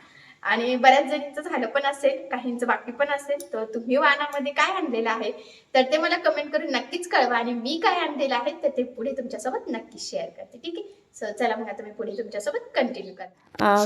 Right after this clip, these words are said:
तर बघा मग finally खरं तर माझी घरातली सगळी कामं झालेली आहे. जेवण झाल्यानंतर मी पहिले कपडे धुवून घेतले, त्यानंतर भांडेही घासून घेतले आणि पोछाही मारला, बाहेरसुद्धा व्यवस्थित पुसून घेतलेला आहे.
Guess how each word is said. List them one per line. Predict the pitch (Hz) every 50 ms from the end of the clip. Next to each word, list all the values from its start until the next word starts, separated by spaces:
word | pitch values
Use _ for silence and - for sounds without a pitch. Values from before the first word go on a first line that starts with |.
| 214 -
तर | 285 302
बघा | 339 302 269 254
मग | 247 247 247 262 262 -
finally | 285 247 247 247 254 269 302 294
खरं | 320 320 311 302
तर | 311
माझी | 302 302 285 302 294
घरातली | 320 311 294 269 - 339
सगळी | 339 - 262 220 240 240
कामं | 247 285 254 254 247 233
झालेली | 254 254 226 214 208 208 214
आहे. | 208 208 214 202 233 294 269 202
जेवण | 226 220 208 214 220 240
झाल्यानंतर | 269 262 247 262 262 254 240 233 233 226 202 226 - - - - - - -
मी | 247 269
पहिले | 269 294 277 277 262 277
कपडे | 269 277 254 254 - 214 220
धुवून | 220 247 247 240 240
घेतले, | 262 254 240 - 202 190 220
त्यानंतर | 202 - - - 220 208 208 208 208 220 226 220 220 254 285 294 - - - - - _ _ -
भांडेही | 220 262 247 247 220 233 302
घासून | 294 311 277 - 285 285
घेतले | 269 302 285 294 220 220
आणि | - 214 262 269
पोछाही | - 262 233 220 - 247 226 226
मारला, | 262 269 240 208 202 196 190
बाहेरसुद्धा | 190 190 208 208 208 220 226 247 - 226 214 240
व्यवस्थित | 233 240 220 214 208 208 - 220
पुसून | 220 - 240 233 - 226 247
घेतलेला | 269 277 233 - 208 196 202 196
आहे. | 202 226 226